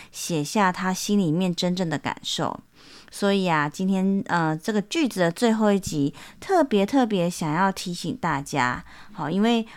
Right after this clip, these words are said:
我收到蛮多家长的一些回馈，那我觉得这一点需要跟大家分享一下。例如，我常常会收到很多的家长啊，他会问我说：“怡珍老师，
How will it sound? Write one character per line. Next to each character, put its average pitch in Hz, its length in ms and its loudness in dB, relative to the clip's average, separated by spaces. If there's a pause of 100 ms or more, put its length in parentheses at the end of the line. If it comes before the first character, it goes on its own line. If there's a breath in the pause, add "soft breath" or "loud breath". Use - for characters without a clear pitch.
(100)
我 190 200 0
收 269 280 4
到 285 180 10
蛮 185 300 4
多 226 240 0
家 247 340 4
长 165 300 -2
的 160 160 -2
一 175 100 0
些 180 320 0
回 170 300 -2
馈， 208 400 2 (380 loud breath)
那 202 200 2
我 170 140 2
觉 180 140 -2
得 185 120 4
这 190 220 0
一 190 60 2
点 180 260 -4
需 - 220 -2
要 196 180 4
跟 202 240 0
大 220 80 2
家 208 160 2
分 277 260 4
享 240 240 -2
一 - 80 -8
下。 - 380 0 (360 loud breath)
例 226 180 4
如， 196 220 4
我 170 100 2
常 180 180 -4
常 180 220 -2
会 202 100 2
收 202 160 0
到 202 160 2
很 190 180 -2
多 175 140 -2
的 180 100 2
家 175 360 0
长 147 280 -2
啊， 147 300 0 (260 loud breath)
他 175 140 -4
会 190 260 2 (220 loud breath)
问 277 300 8
我 175 140 4
说 226 520 2 (120)
：“怡 196 80 -2
珍 240 200 4
老 220 180 8
师， 208 400 -2